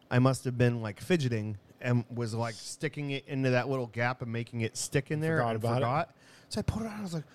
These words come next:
Speaker 1: "Fuck yeah, Mario Lemieux card." And I'm sitting there, like, all happy and shit. And I was like, "Wait a minute, this is my Mario
Speaker 2: It's
Speaker 1: Lemieux
Speaker 2: mine.
Speaker 1: card." <laughs> Like, I, I, I remember fucking being devastated when I lost this fucking
Speaker 2: Yeah.
Speaker 1: thing.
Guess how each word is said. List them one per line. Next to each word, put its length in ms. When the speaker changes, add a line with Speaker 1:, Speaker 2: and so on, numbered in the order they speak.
Speaker 1:
"Fuck 300
yeah, 60
Mario 400
Lemieux 240
card." 400
And 100
I'm 100
sitting 280
there, 120
like, 260
all 180
happy 360
and 80
shit. 200
And 80
I 20
was 100
like, 80
"Wait 140
a 20
minute, 160
this 140
is 80
my 180
Mario 200
Speaker 2:
It's 100
Speaker 1:
Lemieux 160
Speaker 2:
mine. 200
Speaker 1:
card." 120
<laughs> 160
Like, 180
I, 120
I, 40
I 40
remember 400
fucking 280
being 240
devastated 720
when 100
I 80
lost 300
this 140
fucking 280
Speaker 2:
Yeah. 80
Speaker 1:
thing. 100